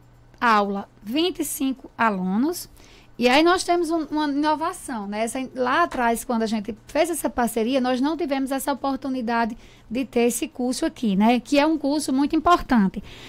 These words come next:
É operador de sistema, operacionais, cliente, aplicativos de escritórios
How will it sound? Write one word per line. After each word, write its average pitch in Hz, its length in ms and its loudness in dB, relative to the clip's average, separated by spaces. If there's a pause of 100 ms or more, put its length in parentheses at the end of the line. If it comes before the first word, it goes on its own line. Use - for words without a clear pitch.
(140)
É 226 200 4
operador 247 500 6
de 240 80 2
sistema, 240 640 2
operacionais, 233 1120 4 (500)
cliente, 262 680 6
aplicativos 247 1000 2
de 254 100 2
escritórios 254 880 4